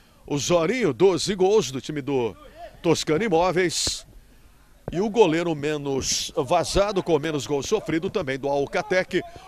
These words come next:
o Márcio. Aí o Lemão, ele leva, pé direito, bate. Alexandre, bem colocado, pega.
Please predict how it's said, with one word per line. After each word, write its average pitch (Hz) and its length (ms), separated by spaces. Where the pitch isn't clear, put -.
o 240 80
Márcio. 175 640
Aí 147 160
o 151 40
Lemão, 139 440
ele 208 140
leva, 160 300
pé 247 160
direito, 180 380
bate. 196 460
Alexandre, 214 960
bem 165 180
colocado, 151 520
pega. 117 880